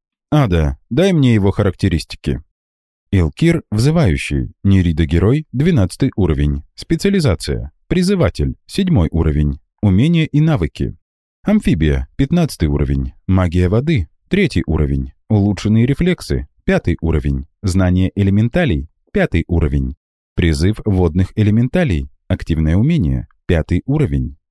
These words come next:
Призыв водных духов. Активное умение. Третий уровень. «Ну, неплохо», подумал я, посмотрев на его характеристики. «Интересно, а что за элементали водные?» «Слушай, а ты можешь призвать водного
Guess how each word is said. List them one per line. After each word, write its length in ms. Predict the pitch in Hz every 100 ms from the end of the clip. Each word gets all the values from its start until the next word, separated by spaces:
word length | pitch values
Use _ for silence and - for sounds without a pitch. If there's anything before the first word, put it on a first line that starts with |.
| -
Призыв 340 | 101 92 90 -
водных 420 | 90 85 85 98
духов. 400 | 139 170 80 - _ _ -
Активное 540 | 87 - 73 80 80
умение. 540 | 107 139 160 78 67 - _
Третий 400 | 170 175 - 80
уровень. 480 | - 85 78 78 76 - _ _ _ _ _ _
«Ну, 480 | 82 85 92 123 135 -
неплохо», 840 | 127 170 226 135 82 - 80 85 - _
подумал 460 | 98 85 82 82 82
я, 200 | 90 131
посмотрев 540 | - - 85 - 95
на 80 | 92
его 220 | 80 73
характеристики. 960 | 73 78 76 - 73 67 - - 67 67 _ _ _ _ _ _ -
«Интересно, 600 | 98 165 165 104 85 82
а 40 |
что 200 | - 180
за 180 | 170 156
элементали 760 | 139 147 147 147 - 151 90 78
водные?» 640 | 76 80 62 73 71 71 _ _ _ _ _ _
«Слушай, 520 | - 127 104 - 85 90
а 60 |
ты 180 | - 127
можешь 400 | 156 208 196 -
призвать 460 | 151 131 131 123 98
водного 440 | 117 90 92